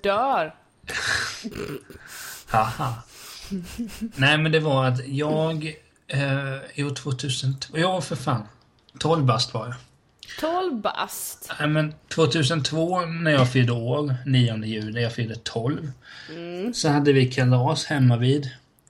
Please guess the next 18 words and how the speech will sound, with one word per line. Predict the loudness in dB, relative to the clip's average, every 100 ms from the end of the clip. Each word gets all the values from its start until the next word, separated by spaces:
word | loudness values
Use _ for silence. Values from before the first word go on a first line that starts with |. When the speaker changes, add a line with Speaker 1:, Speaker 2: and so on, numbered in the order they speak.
| _ _ _ _
Speaker 2:
Och | 0 0 0 -2 0
släkten | 4 4 2 0 2
kom | 2 -2 -2
och | -4
så | -2
här, | -2
vi | 2
hade, | 4 4 2
det | 0
var, | -2 -4 -8 -8
det | -6
var | -2 -2
jättebra. | 2 2 2 2 6 6 2 -6 -16 -16 -16 -18 -20 -20 -20 -20 -12 -4
Eh, | -2 0 -2 -4
så | 0 2 2
skulle | 2 2 2 2 4 2 0 -2
min | 2 4 4 2 2
gammel | 2 2 0 -2 -8 -10 -10